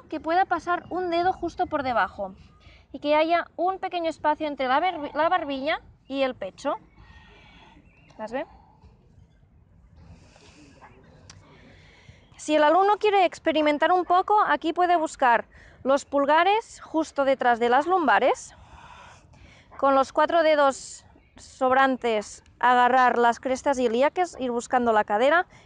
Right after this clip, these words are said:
y subir con la planta de los, sobre la punta de los pies y caminar más hacia glúteos.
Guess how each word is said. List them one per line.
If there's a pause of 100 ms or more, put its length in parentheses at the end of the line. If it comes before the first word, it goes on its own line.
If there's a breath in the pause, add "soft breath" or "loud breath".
(100 soft breath)
y
subir
con
la
planta
de
los,
sobre
la
punta
de
los
pies (220 loud breath)
y
caminar
más (480 soft breath)
hacia
glúteos.